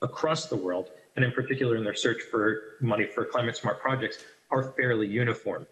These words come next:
And this is really the meat of what I'd like to share today. The first, despite the fact that we recognize that local governments do play a critical role, there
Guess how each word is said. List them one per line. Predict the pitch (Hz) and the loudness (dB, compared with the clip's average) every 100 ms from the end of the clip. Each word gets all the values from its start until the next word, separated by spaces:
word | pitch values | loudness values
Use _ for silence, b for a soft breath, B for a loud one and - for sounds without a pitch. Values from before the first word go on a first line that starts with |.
| b _ | b _
And | 123 | 0
this | 117 139 | 2 2
is | 110 | 0
really | 113 113 | 2 2
the | 104 | 2
meat | 107 117 - | 0 -2 0
of | 120 | 0
what | 107 104 | 2 2
I'd | 101 | 2
like | 101 | -2
to | - | -2
share | - 101 | -2 -2
today. | 90 - 110 87 b b _ | -2 0 0 0 b b _
The | 135 | -6
first, | - 160 143 - - _ _ _ _ _ - | -2 0 0 -4 -14 _ _ _ _ _ -6
despite | - - 170 - | -2 0 0 -2
the | 127 | -4
fact | 131 123 | -2 0
that | 123 | 2
we | 113 | 2
recognize | 113 117 110 98 95 | 2 0 0 2 0
that | - 101 - - | 0 -2 -2 -4
local | 147 117 131 | 0 2 2
governments | 117 110 110 101 - | 0 0 -2 -4 -4
do | - 123 | -2 -2
play | - 117 | 0 0
a | 107 | 0
critical | - 127 117 101 101 | 0 0 0 -2 0
role, | 113 104 101 B B - | 2 0 -2 B B -2
there | 110 120 117 110 | 2 4 2 -2